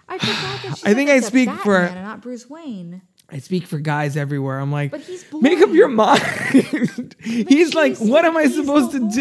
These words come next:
Speaker 1: boring.
Speaker 2: do?"
Speaker 1: The thing is, is like
Speaker 2: He's like, "I'm clearly into you. You're clearly into one of the versions of me.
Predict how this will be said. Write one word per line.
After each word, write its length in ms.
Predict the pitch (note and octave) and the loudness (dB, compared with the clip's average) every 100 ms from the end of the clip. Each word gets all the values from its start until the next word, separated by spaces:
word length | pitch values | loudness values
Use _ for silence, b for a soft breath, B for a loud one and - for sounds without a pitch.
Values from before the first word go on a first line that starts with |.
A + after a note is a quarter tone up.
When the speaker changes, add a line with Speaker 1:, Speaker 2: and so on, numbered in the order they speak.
| C#4+ B4 | 2 4
Speaker 1:
boring. 80 | - | 4
Speaker 2:
do?" 360 | D4+ F3+ - - _ - | 2 0 -2 -12 _ -18
Speaker 1:
The 80 | D#4 | -14
thing 160 | G#4 F4+ F#4 | -14 -16 -20
is, 120 | F#4+ D#4+ | -20 -20
is 140 | D4 | -18
like 220 | C4+ - _ _ _ _ | -18 -18 _ _ _ _
Speaker 2:
He's 280 | - G#3 A#3+ | 0 4 4
like, 200 | C4+ A#3+ A3+ | 4 2 4
"I'm 200 | A#3+ - | 2 2
clearly 500 | D4+ D#4+ E4 C#4 A#3+ | 0 0 -2 0 -2
into 280 | C#4+ - B3 | -2 0 0
you. 300 | G3 F3+ G3 | 2 2 2
You're 200 | G3+ G#3 | 0 -2
clearly 460 | - C4+ C4+ A#3 | -4 -2 0 2
into 340 | B3 A#3 A#3 G3 | 4 4 4 2
one 480 | D3+ D3 E3+ C4 | -2 -4 -2 0
of 100 | A#3 | 0
the 100 | F3+ | 0
versions 500 | E3 F3+ F#3 E3+ A#3+ | 2 4 4 4 4
of 180 | G3 E3+ | 2 2
me. 340 | E3 F3 G3 | 0 -2 -4